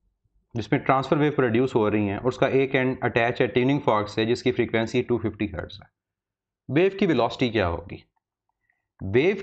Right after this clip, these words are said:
की वेलोसिटी फाइंड करने के लिए हमें फ्रीक्वेंसी के अलावा वेवलेंथ रिक्वायर्ड होती है।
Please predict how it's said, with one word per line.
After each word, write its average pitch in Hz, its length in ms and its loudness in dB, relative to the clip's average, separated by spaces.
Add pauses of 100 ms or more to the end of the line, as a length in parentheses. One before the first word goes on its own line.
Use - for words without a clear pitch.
की 185 200 4
वेलोसिटी 131 440 2
फाइंड 135 300 2
करने 117 300 2
के 107 100 0
लिए 98 260 2
हमें 120 200 0
फ्रीक्वेंसी 123 580 0
के 139 100 2
अलावा 113 320 2
वेवलेंथ 110 460 0
रिक्वायर्ड 87 400 -2
होती - 260 -12
है। - 160 -18